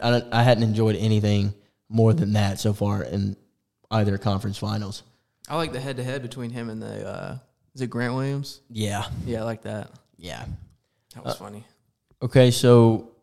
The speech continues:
Speaker 1: after the Lakers got swept, which was disappointing, but I feel like we all kinda knew there was that possibility just 'cause the Nuggets were the better team.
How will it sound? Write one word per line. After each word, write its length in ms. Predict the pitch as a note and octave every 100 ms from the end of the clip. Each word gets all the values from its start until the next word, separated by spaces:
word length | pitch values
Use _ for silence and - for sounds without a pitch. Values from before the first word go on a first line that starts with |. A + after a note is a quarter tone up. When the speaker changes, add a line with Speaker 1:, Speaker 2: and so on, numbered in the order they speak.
| _
Speaker 1:
after 580 | - A#2+ A#2 - A#2+ A#2
the 140 | A2 A2+
Lakers 400 | A2 A2 A2 G#2+
got 220 | A#2+ A2
swept, 520 | - G#2 G#2 G#2 - - _ _ _ _ _ _
which 220 | - G#2+
was 120 | A2+
disappointing, 760 | G2+ B2 A#2 G#2+ A2+ A2 A2 G#2+
but 220 | G#2 -
I 60 | G2
feel 220 | G2+ A#2
like 160 | A2 G#2+
we 140 | G#2+
all 180 | G2 G#2+
kinda 300 | G#2+ G#2+ G#2
knew 360 | G2+ G#2 G#2+ G#2+
there 140 | G#2
was 260 | G#2+ G#2+ G#2+
that 220 | G#2+ -
possibility 760 | G#2+ G#2 A2 G#2 G2+ A#2 B2 B2 - _ _ _ _
just 140 | -
'cause 140 | - A2+
the 60 |
Nuggets 300 | A2 G#2+ G#2
were 80 | A2
the 60 | G2
better 200 | G2 F#2+
team. 360 | - G2 -